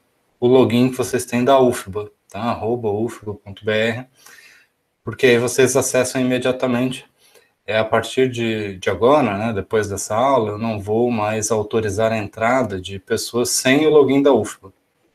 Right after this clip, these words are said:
tá? Isso tem dois aspectos, um de segurança, que é uma questão importante de segurança da ação, e outra é de que atrapalha mesmo, porque eu, eu tô, tô falando, às vezes eu tô utilizando algum material e fica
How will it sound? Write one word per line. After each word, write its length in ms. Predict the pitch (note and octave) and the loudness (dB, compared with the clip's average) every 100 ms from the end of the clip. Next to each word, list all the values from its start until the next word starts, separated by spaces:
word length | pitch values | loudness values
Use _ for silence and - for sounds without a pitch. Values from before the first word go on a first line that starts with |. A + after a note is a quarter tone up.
| _ _ | _ _
tá? 160 | F#2 F#2 _ _ _ _ | -14 -14 _ _ _ _
Isso 240 | A2 A2 | -6 -4
tem 200 | - C#3 | 0 2
dois 280 | B2 C3+ C#3+ | 6 6 6
aspectos, 440 | C3 - E3+ E3+ C3+ | 4 2 0 2 2
um 120 | C3 | 2
de 60 | |
segurança, 800 | C3 C3 A#2 A2+ B2 E3+ - G3 - _ | 4 2 4 4 4 0 -6 -8 -8 _
que 100 | G#2 | -6
é 80 | G2+ | -4
uma 340 | G#2+ - G#2 | -10 -14 -18
questão 380 | - - A#2 A2 | -16 -8 -6 -6
importante 680 | G#2+ A#2 A2 A#2+ D3 C#3+ F#2+ | -4 0 0 0 -2 -4 -12
de 80 | - | -12
segurança 580 | G#2 F#2+ G#2 A#2 - | -8 -6 -6 -8 -10
da 120 | F2+ F2+ | -12 -12
ação, 440 | - A2+ B2+ C3 _ _ _ _ _ _ _ | -10 -8 -8 -12 _ _ _ _ _ _ _
e 80 | A2 A2+ | -2 0
outra 340 | A#2+ C3+ C3 | 2 4 6
é 220 | B2+ B2+ | 6 4
de 540 | B2 B2 B2+ B2+ B2+ B2+ | 0 -2 0 2 0 -2
que 100 | - | 0
atrapalha 600 | B2+ B2+ C3+ C3+ C3+ A2 | 2 2 0 4 4 2
mesmo, 320 | G2+ G2 - _ _ - F2 E2+ _ _ | -2 -6 -10 _ _ -20 -20 -20 _ _
porque 180 | - - | -18 -8
eu, 120 | G2 F#2+ | -8 -8
eu 260 | G2+ G#2+ G#2 | -8 -8 -4
tô, 260 | G#2+ G#2 - - _ | -4 -4 -8 -20 _
tô 100 | G2 | -16
falando, 500 | - C3+ D3+ D#3 A#2 | 0 4 6 4 0
às 120 | G2 | -4
vezes 120 | G#2+ | -4
eu 120 | G#2 G2+ | -6 -6
tô 240 | G#2+ G#2 | -4 -6
utilizando 480 | F#2+ - G2+ G#2 G#2 | -8 -14 -10 -8 -8
algum 160 | G#2 | -8
material 500 | G#2 G#2+ - A#2+ B2 | -8 -8 -4 0 2
e 60 | C3 | 2
fica 440 | - C3 C#3 C#3 | 0 0 0 0